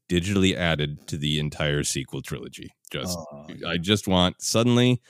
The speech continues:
Speaker 1: leaning over somebody else's shoulder, there's an Ithorian <laughs> in Moss's castle. Suddenly, uh, just, uh, behind a Fathier, there's a shocked, uh, Aqualish. Uh, you know, I want a,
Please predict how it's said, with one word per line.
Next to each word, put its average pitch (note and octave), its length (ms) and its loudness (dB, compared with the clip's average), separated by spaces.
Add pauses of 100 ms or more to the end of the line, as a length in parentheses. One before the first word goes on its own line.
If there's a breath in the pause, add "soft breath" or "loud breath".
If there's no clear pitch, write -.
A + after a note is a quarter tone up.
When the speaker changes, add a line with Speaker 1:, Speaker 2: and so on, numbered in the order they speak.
(200 soft breath)
Speaker 1:
leaning A#2 400 4
over B2+ 240 4
somebody B2+ 300 4
else's B2+ 280 4
shoulder, C3+ 480 2
there's F2 380 0
an G#2 60 2
Ithorian G2+ 680 2
<laughs> - 60 -20
in - 160 0
Moss's D3 320 -2
castle. B2+ 520 -2 (500 loud breath)
Suddenly, G2 640 0 (240 soft breath)
uh, E2+ 340 4
just, E2+ 340 0
uh, E2+ 300 2
behind F#2 600 4
a G#2 40 6
Fathier, A2+ 560 6
there's G#2 260 6
a F2 120 4
shocked, - 580 -2
uh, F#2+ 180 -4 (140)
Aqualish. G#2 720 -2
Uh, D#2+ 300 2
you E2 140 0
know, F2+ 120 2
I G2+ 80 4
want A#2 240 4
a, G2+ 160 4